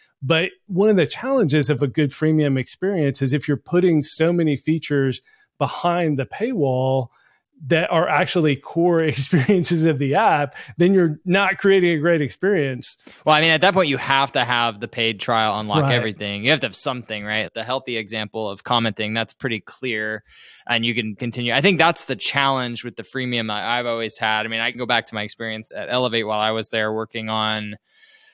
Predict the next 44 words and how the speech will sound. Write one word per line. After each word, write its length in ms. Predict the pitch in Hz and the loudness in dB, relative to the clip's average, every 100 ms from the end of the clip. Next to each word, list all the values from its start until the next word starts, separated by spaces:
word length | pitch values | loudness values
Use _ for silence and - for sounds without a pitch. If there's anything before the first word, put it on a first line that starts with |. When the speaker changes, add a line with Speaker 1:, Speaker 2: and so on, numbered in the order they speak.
| _ - | _ -4
Speaker 2:
where 280 | 127 135 | 2 4
we 140 | 135 131 | 4 0
put 220 | 139 135 | 0 -4
the 60 | 120 | -2
paywall 840 | 127 123 120 117 120 117 113 113 | 0 0 2 2 4 2 2 0
and 120 | 110 | -4
how 160 | 120 131 | -2 -2
much 220 | 131 - | -2 -2
we 80 | 131 | 0
let 160 | 123 | 0
people 280 | - 127 120 | -2 -6 -2
have. 480 | 113 117 117 117 113 | 0 0 2 0 -2
And 120 | 117 | -2
we 120 | 160 | 2
eventually 440 | 185 151 170 - 147 | 2 2 -2 -4 -4
settled 340 | - 110 117 | -4 -2 -2
on, 140 | 107 98 | -2 -2
"Hey, 180 | 110 | -2
like, 200 | 107 101 | -2 -4
you 80 | 123 | -6
have 260 | 107 101 101 | -4 -4 -4
to 80 | 110 | -8
start 280 | - 107 101 | -10 -8 -8
a 60 | |
trial 440 | 95 98 98 104 113 | -8 -6 -2 -2 -2
or 160 | 101 | -2
the 100 | 98 | -6
experience 540 | 101 - - 90 101 - | -10 -12 -12 -12 -12 -12
is 80 | - | -14
gonna 160 | 92 | -12
be 120 | 95 | -16
pretty 420 | 92 - 98 87 82 | -20 -16 -16 -16 -16
bad." 440 | 76 92 113 147 _ _ _ _ - | -10 -6 -4 -4 _ _ _ _ -2
And 400 | 127 120 120 120 143 | 0 0 -2 -8 2
the 340 | 151 151 143 139 | 4 4 2 2
upsides 380 | 143 151 143 | 0 2 0
and 120 | 135 135 | 0 -2
downsides 500 | 135 156 127 107 98 | 0 -2 -4 -8 -6
of 60 | |
that, 220 | 101 98 | -8 -6
like, 200 | 113 113 | -6 -8
we 60 | 117 | -6
get 140 | 110 | -6
a 100 | 104 | -8